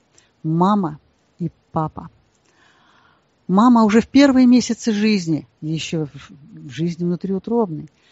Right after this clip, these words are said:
определяет уровень нашего базового доверия к миру. А папа обучает, будем ли мы в этом мире ведомыми или ведущими. Вы представляете, какие важные моменты. И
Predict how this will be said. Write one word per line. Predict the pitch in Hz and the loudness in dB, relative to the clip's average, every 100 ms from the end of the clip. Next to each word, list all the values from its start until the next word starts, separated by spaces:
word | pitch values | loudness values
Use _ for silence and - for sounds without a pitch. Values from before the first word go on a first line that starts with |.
| - - - | -20 -20 -10
определяет | 165 175 220 226 254 277 269 - | -6 2 2 4 4 4 4 4
уровень | 262 233 214 196 | 2 4 2 0
нашего | 202 196 - 180 160 | -2 -4 -6 -4 -4
базового | 143 214 247 - 175 151 143 | 0 2 2 0 -6 -6 -4
доверия | 143 202 196 233 247 233 214 | 2 2 4 4 4 4 0
к | - | -2
миру. | 180 175 156 160 160 _ _ _ _ _ _ - _ _ - | -2 -2 -4 -10 -18 _ _ _ _ _ _ -20 _ _ -12
А | 165 | -6
папа | - 226 - 160 - - | 0 0 -2 -10 -12 -10
обучает, | 165 180 - 170 147 160 _ _ _ | -6 -4 -2 -2 -4 -12 _ _ _
будем | 185 226 220 202 | -2 0 2 2
ли | 190 | 0
мы | 180 | -2
в | 160 | -4
этом | - 165 | -6 -8
мире | 160 160 147 | -6 -8 -6
ведомыми | 151 170 214 196 170 165 - _ _ _ | -6 -4 -4 -6 -8 -14 -18 _ _ _
или | 160 156 165 | -8 -8 -8
ведущими. | 160 143 147 147 - - 165 165 160 _ _ _ _ _ _ - | -10 -10 -10 -10 -14 -14 -14 -14 -18 _ _ _ _ _ _ -20
Вы | |
представляете, | - - 254 285 196 | -20 -6 -2 -2 -2
какие | 180 - 175 | -8 -6 -6
важные | 151 208 254 226 220 | -4 -2 0 0 0
моменты. | 202 202 190 175 151 - 165 _ _ _ _ _ - | 0 -2 -2 -2 -4 -10 -20 _ _ _ _ _ -12
И | 185 | -12